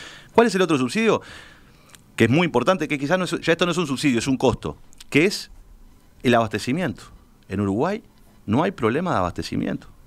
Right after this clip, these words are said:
Y eso es un tema muy importante, y eso implica costos hundidos, porque uno tiene que tener, bueno, compras de petróleo,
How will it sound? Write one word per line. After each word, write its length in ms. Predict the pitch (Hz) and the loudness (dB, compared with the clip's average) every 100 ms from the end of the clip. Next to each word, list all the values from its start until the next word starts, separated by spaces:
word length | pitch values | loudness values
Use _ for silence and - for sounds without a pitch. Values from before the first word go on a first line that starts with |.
| - - - - - - | -20 -20 -20 -20 -20 -2
Y 140 | 107 196 | 2 4
eso 160 | 208 | 2
es 120 | 196 | 0
un 140 | 120 107 | 0 0
tema 280 | 165 190 - | 0 0 0
muy 240 | 113 233 | 0 2
importante, 480 | 139 92 85 87 78 | 2 -2 0 0 0
y 40 | 120 | 0
eso 140 | 135 | 2
implica 480 | 123 135 147 214 208 | 2 2 2 0 2
costos 400 | 117 127 143 180 | 0 2 0 -2
hundidos, 400 | 175 165 175 196 | -2 0 2 0
porque 240 | 95 - | -2 -2
uno 160 | 90 95 | -2 -2
tiene 200 | 98 92 | -2 -4
que 100 | 92 | -4
tener, 340 | 98 107 127 127 - - - | -2 -2 -2 -4 -20 -20 -2
bueno, 340 | 85 113 73 | 2 2 0
compras 360 | - 87 85 87 | -2 -2 0 -2
de 80 | 87 | 0
petróleo, 440 | 87 95 98 92 | -2 -2 0 -2